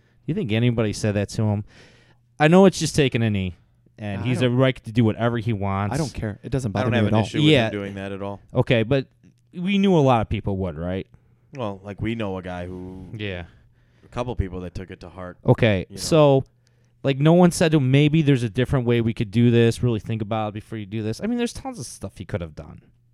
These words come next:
Speaker 1: other
Speaker 2: Right.
Speaker 1: than that. What he was gonna do was be very decisive. I think we talked about it before. Him kneeling became the issue, and the thing he was kneeling for was just totally pushed to the side.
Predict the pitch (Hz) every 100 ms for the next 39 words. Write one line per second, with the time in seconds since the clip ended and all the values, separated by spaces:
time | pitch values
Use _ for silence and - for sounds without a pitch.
0 | _ _ 175 120 92 92 80 - _ _
1 | _ _ - 143 185 175 170 143 135 110
2 | 120 104 110 107 101 - 101 92 - 98
3 | 87 - _ _ _ _ _ - 110 113
4 | 110 113 104 98 98 92 95 - 98 92
5 | 127 117 117 110 110 95 - 101 98 95
6 | - 95 - 95 92 90 - _ _ _
7 | _ _ 98 95 92 95 95 87 - 110
8 | 107 101 95 98 95 92 - 87 87 82
9 | 82 - _ 90 82 - 90 87 - 85
10 | 82 90 - - 80